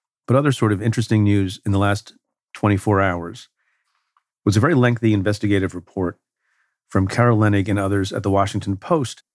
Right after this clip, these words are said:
that, uh, you know, if it's okay to say, confirms what you and I have been speculating about and others have been speculating about for quite some time.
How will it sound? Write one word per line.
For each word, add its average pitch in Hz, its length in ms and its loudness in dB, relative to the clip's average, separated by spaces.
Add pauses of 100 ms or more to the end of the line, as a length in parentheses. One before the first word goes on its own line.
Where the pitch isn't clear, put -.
(180)
that, 131 200 0
uh, - 120 -4
you 127 80 4
know, 107 240 0 (420)
if - 140 -4
it's 104 100 0
okay 113 220 0
to 104 80 0
say, 104 420 0 (480)
confirms 156 680 0
what 110 160 -2
you 127 160 4
and 113 80 2
I 107 180 2
have 98 180 -2
been 92 100 -4
speculating 101 460 -2
about 92 180 -2
and 95 100 -8
others 107 200 -2
have 98 80 -2
been 92 80 -2
speculating 95 420 -4
about 87 320 -6 (1160)
for - 160 0
quite 120 260 0
some 101 180 -2
time. 82 340 -6